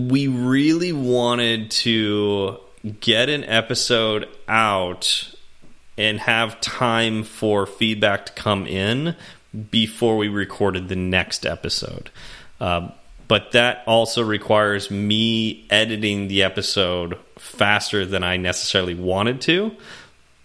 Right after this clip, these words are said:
But, you know, we, I was able to get it done, so we decided to go on that schedule. So hopefully we can keep to that schedule now that it's gonna be fortnightly. Um,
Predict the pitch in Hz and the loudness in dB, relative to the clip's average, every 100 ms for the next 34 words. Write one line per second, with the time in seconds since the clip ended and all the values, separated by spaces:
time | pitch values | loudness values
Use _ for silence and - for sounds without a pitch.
0 | _ _ _ 135 107 101 - - 117 107 | _ _ _ 2 4 0 -4 -6 0 2
1 | 98 101 104 - - - 113 117 123 117 | 2 0 -2 -6 -4 2 2 4 2 2
2 | 117 113 107 139 123 107 98 - 107 101 | 2 2 4 4 4 0 -2 0 0 2
3 | 101 98 107 95 101 95 92 92 90 85 | -2 0 2 2 0 0 0 0 -2 0
4 | - 92 87 80 - - - 107 - - | 2 2 -2 -8 -12 -6 0 0 0 -2
5 | - 185 185 180 156 135 131 147 139 135 | 4 4 4 2 4 0 0 -2 2 2
6 | 127 - 143 127 127 123 120 120 120 107 | 0 0 2 2 2 2 2 4 2 2
7 | 101 98 - - 107 101 - 117 120 123 | 0 -2 -6 0 0 0 0 0 2 0
8 | 123 123 123 123 - - - _ - 98 | 2 0 0 -4 -14 -18 -20 _ 0 2
9 | 98 95 98 | 2 0 -6